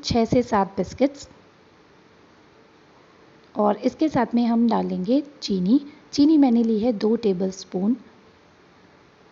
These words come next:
और इसे mixer grinder में इसका fine powder बना लेंगे। तो देखिए mixer के अंदर मैंने इसका fine powder बना लिया है। इसे एक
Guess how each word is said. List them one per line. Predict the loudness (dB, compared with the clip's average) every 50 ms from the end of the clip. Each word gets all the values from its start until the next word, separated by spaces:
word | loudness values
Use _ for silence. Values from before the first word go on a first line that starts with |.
| _ -20 -20 -20 _ _
और | 0 0 0 0 0 -6
इसे | -6 -2 0 2
mixer | 2 2 0 -2 -4 -4 -4 -4
grinder | -2 -2 -4 -4 -4 -4 -6 -6
में | -4 -2 -2 -2 -4
इसका | -4 -10 -12 -6 -6 -6
fine | -6 -4 -4 -4 -2 -2 -2 -4
powder | 0 2 2 2 2 0 -2
बना | -2 -2 -4 -4 -6
लेंगे। | -6 -6 -6 -2 0 0 0 0 -4 -14 -20 -20 -20 -20 -20 -20 _ _ _ _ _ _ _ _ _ _ _ _ _ _ _ -20 -20 _ -20 _ -20 _ _ _ _ _ _ _ _ _ -20 _
तो | -8 -4
देखिए | -4 -4 -4 -2 -2 -2 -2 -2 -4 -10 -20 -20 -20 -20 -6 -2
mixer | -2 -2 0 0 -2 -2 0
के | 0 0
अंदर | 0 2 0 0 0 0 -2 -2 -4 -14 -20 -20 _ _ -6
मैंने | -4 -2 -2 -2 -2
इसका | -4 -6 -10 -18 -10 -8 -6 -6 -6 -8
fine | -8 -6 -6 -4 -4 -4
powder | -2 -2 -2 -2 -2 -4 -4
बना | -4 -6 -8 -8 -6
लिया | -6 -4 -4 -2 -2
है। | 0 -2 -2
इसे | -2 -4 -6 -2 0 0
एक | 0 0